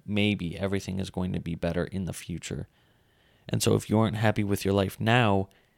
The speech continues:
you go into the future and build a better new life. But for the people who want to just improve their life right now,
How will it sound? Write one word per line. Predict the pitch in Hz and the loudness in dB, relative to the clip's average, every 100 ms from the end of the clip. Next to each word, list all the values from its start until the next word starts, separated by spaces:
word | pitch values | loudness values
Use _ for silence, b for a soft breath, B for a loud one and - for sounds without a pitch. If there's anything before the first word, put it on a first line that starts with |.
| b b b | b b b
you | 107 104 | -2 -2
go | 107 107 107 | 2 4 4
into | 101 98 | 2 -2
the | 95 | -6
future | - 117 110 - 95 - | 0 2 2 0 -2 -2
and | 98 98 95 | -4 -6 0
build | 98 95 92 | 2 2 0
a | |
better | - 87 87 | -2 -2 -2
new | 85 92 110 | -2 -2 0
life. | 87 82 80 - - b b b b - | -2 -4 -8 -10 -18 b b b b -6
But | 104 - - _ _ _ _ _ _ - | 0 0 0 _ _ _ _ _ _ -14
for | - - 110 104 95 | -8 4 8 8 6
the | 92 | 0
people | - 110 - 98 92 87 - - | -2 0 4 4 4 0 -8 -4
who | 107 101 98 76 | 2 2 2 -2
want | - 101 95 | -2 -2 -2
to | 98 | -4
just | - - - | -4 -6 -6
improve | 98 - 107 90 | -6 -2 -4 0
their | 90 | -2
life | 82 85 - | -2 -4 -6
right | - - | -8 -4
now, | 98 113 123 | 0 0 -2